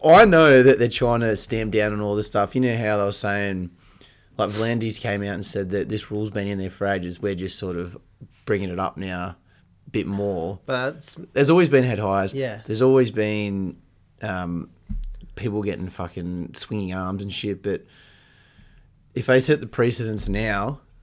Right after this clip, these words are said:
Speaker 1: for the amount of games people are gonna miss, fuck. There's, <laughs>
Speaker 2: Well,
Speaker 1: there's gonna be no one even
Speaker 2: the
Speaker 1: on the
Speaker 2: thi-,
Speaker 1: field.
Speaker 2: the thing is, he goes, "Oh, we're, this rule's been there forever, but, like, we're only setting it,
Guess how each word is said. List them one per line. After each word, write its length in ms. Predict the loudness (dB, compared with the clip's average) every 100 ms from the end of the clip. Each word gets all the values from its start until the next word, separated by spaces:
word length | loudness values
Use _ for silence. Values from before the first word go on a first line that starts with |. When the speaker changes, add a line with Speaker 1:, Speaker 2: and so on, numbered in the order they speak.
| _ _ _
Speaker 1:
for 420 | -6 0 2 0 -4 -12 -8
the 100 | -4
amount 260 | -2 -2
of 80 | -2
games 360 | -4 -4 -4 -4
people 220 | -4 -2
are 40 |
gonna 140 | -4 -4
miss, 540 | -4 -4 -4 -6 -10 _ _ _ _ _ _ _ _
fuck. 460 | -6 -2 -2 -4 -12 -20 -20 -20 -16 -4
There's, 200 | -2 -2 -8 -16 -20
<laughs> 380 | -20 -16 -4
Speaker 2:
Well, 200 | 0 2
Speaker 1:
there's 120 | 4 6
gonna 140 | 6
be 100 | 6
no 160 | 4 6
one 80 | 6
even 140 | 4
Speaker 2:
the 60 | 2
Speaker 1:
on 80 | -2
the 60 |
Speaker 2:
thi-, 200 | -2 4
Speaker 1:
field. 120 | 6 6
Speaker 2:
the 40 | 4
thing 60 |
is, 540 | 0 -2 -6 -12 -16 -18 _ _ -10
he 120 | -6
goes, 220 | -4 -2
"Oh, 240 | -4 -4
we're, 380 | -8 -6 -6 -6 -10 _ _ _ _ _ _ -12
this 200 | -10 -4
rule's 220 | -2 -2
been 200 | -2 -2
there 120 | -2
forever, 420 | -6 -6 -4 -4 -6
but, 220 | -8 -8
like, 440 | -10 -12 -14 -20 -20 _ _ _ _ -12
we're 140 | -10
only 300 | -8 -6 -6
setting 460 | -6 -4 -4 -4 -6
it, 400 | -8 -12 -18